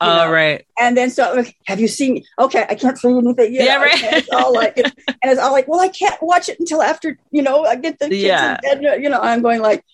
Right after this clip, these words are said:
Speaker 1: "Okay, I'm glad I'm past that." I'll, you know,
Speaker 2: Yeah.
Speaker 1: I spent, uh,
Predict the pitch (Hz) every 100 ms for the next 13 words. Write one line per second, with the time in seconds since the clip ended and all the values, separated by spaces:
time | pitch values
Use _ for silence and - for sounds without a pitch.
0 | _ _ _ - 302 247 262 262 240 208
1 | 180 190 170 170 180 175 170 - 202 190
2 | 226 233 196 214 220 240 247 214 214 196